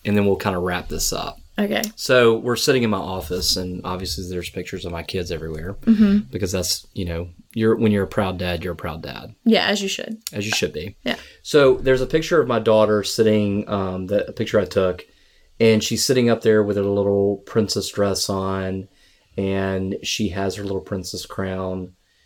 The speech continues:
Speaker 1: She's smart as a whip.
Speaker 2: Mm-hmm.
Speaker 1: So if you could speak to the Roses of the world,
Speaker 2: <laughs> Yeah.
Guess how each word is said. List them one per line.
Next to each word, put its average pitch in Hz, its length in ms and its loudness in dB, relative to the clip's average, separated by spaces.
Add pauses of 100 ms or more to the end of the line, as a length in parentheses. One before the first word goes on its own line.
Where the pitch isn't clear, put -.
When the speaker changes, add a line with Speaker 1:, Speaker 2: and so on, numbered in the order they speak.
(160)
Speaker 1:
She's - 300 -2
smart 107 260 4
as 101 120 0
a 98 60 -2
whip. 87 360 -4 (140)
Speaker 2:
Mm-hmm. 202 300 2 (880)
Speaker 1:
So 117 500 4 (100)
if 117 220 -2
you 160 140 -2
could - 160 -2
speak - 380 -2
to 117 100 -4
the 107 100 4
Roses 98 480 2
of 92 80 -2
the 90 80 -4
world, 73 420 -6 (420)
Speaker 2:
<laughs> - 340 -20
Yeah. 233 300 -2